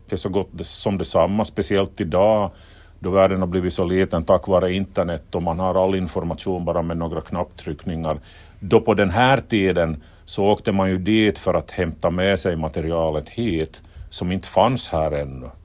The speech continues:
Så att det var liksom en, en helt annan era på alla sätt och vis när det kommer till det här liksom undervisningsmaterial och pedagogiska lösningar och sånt.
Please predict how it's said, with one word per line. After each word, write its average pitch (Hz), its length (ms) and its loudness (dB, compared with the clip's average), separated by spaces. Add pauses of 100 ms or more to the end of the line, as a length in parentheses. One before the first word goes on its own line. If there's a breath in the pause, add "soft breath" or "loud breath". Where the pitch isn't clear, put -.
(220 soft breath)
Så - 120 -10
att 82 100 -4
det 101 60 0
var 98 120 4
liksom 95 360 -2
en, 92 320 -4
en 87 240 -10 (120)
helt - 380 -2
annan 95 380 0 (120)
era 90 500 0 (1040 soft breath)
på 92 140 4
alla 95 220 6
sätt - 280 -4
och 80 120 -2
vis 73 280 -6
när 85 120 -2
det 76 80 -6
kommer 78 320 -6
till 80 320 -4
det 69 60 -6
här 73 260 -2
liksom 80 300 -10
undervisningsmaterial 92 1200 0
och - 140 -6
pedagogiska 90 680 -4
lösningar 76 580 -4
och 69 80 -16
sånt. - 360 -18